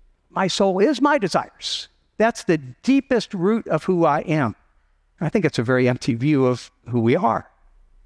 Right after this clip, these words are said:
And so when Jesus says, "Deny yourself and take up your cross, for what will it profit a man if he gains the whole world and loses his soul?" What he's saying is, you know, the way the world thinks, it's like, here's what the world has to offer.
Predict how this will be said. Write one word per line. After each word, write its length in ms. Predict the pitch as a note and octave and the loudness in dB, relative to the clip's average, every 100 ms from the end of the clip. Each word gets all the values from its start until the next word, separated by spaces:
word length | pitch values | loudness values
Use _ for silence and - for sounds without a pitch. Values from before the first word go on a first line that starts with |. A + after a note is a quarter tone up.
| _ _ _ | _ _ _
And 100 | - | -4
so 100 | D#3+ | 0
when 120 | F3+ E3 | 2 2
Jesus 340 | F#3 F3 E3 | 0 0 0
says, 260 | E3 C#3+ - | 2 0 0
"Deny 300 | C#3+ D3+ F#3 | 0 2 2
yourself 460 | F#3+ - F3 D#3 | 0 0 0 0
and 100 | D#3 | -2
take 180 | E3 D#3 | -2 -2
up 120 | - | -2
your 80 | C3 | -4
cross, 400 | - D#3+ E3+ D3 | -2 0 2 0
for 140 | - | -2
what 200 | C3+ D#3+ | 0 0
will 120 | E3 C#3 | 0 -2
it 80 | |
profit 380 | - D#3+ E3 E3 | 0 0 0 0
a 20 | |
man 220 | C#3 C#3 C#3 | 0 2 0
if 100 | C#3 | -2
he 60 | |
gains 260 | C#3 C#3+ C3+ | -2 -2 -2
the 80 | C3 | 0
whole 160 | D#3 | 0
world 260 | C#3 D3 C3 | 2 0 2
and 120 | B2+ | 2
loses 260 | B2+ A#2 A2+ | 0 -2 -4
his 120 | A2+ | -4
soul?" 460 | - E3+ C3 A2+ - _ _ _ _ | 0 2 2 0 -6 _ _ _ _
What 100 | D#3 | 0
he's 120 | C#3 | 0
saying 320 | - F#3+ F3+ | 2 2 2
is, 140 | C3+ - - _ - | 0 -4 -14 _ -2
you 120 | E3+ | 0
know, 160 | C#3 C#3+ C#3 - | 0 -2 -6 -4
the 80 | |
way 160 | B2+ C#3 | 0 2
the 80 | G#3+ | 2
world 300 | G#3 A3 - | 0 0 0
thinks, 420 | E3 E3+ - - - | 0 0 -4 -10 -8
it's 160 | C3+ - | -4 0
like, 180 | C#3 | -2
here's 400 | - B2 D3+ F3 | -2 0 0 0
what 180 | - F3+ | 0 0
the 80 | F#3 | 0
world 300 | F#3 F#3+ F#3+ | -2 -2 -2
has 220 | F3 F#3+ | 0 0
to 80 | - | 0
offer. 400 | - B3 - A2+ | 0 0 -4 -8